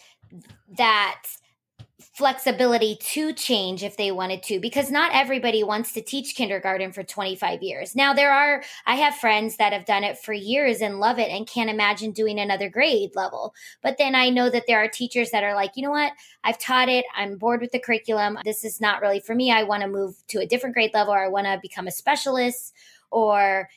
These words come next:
you know, try something different." And I can't imagine being in a school with an admin that is not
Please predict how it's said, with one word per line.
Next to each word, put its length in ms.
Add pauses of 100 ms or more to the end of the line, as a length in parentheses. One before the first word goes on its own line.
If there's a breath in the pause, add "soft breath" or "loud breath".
you 80
know, 120
try 200
something 400
different." 500
And 80
I 100
can't 300
imagine 580
being 420
in 160
a 80
school 560
with 160
an 100
admin 460
that 200
is 400 (280 soft breath)
not 340